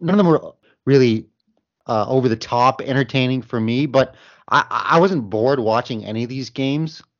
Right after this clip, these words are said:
So I, I'm gonna have to go with the B C Calgary one, though. Uh, I found it very entertaining to see Vernon Adams play so well in that first half and see, you know, what this B C offense can do without Nathan Rourke. And I, I was pretty impressed. Now, they didn't sustain that over the whole game,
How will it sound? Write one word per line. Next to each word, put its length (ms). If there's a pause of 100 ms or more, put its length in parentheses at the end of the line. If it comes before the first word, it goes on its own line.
(420)
So 220
I, 220
I'm 160
gonna 180
have 100
to 80
go 120
with 100
the 60
B 180
C 160
Calgary 400
one, 200
though. 220 (400)
Uh, 180
I 200
found 240
it 80
very 300
entertaining 520
to 80
see 240
Vernon 380
Adams 500 (340)
play 260
so 280
well 440
in 100
that 320
first 240
half 320
and 100
see, 220
you 500
know, 80
what 220
this 160
B 280
C 240
offense 560
can 280
do 440 (260)
without 360
Nathan 340
Rourke. 320
And 100
I, 140
I 200
was 120
pretty 300
impressed. 380
Now, 140
they 100
didn't 260
sustain 600
that 180
over 200
the 80
whole 240
game, 640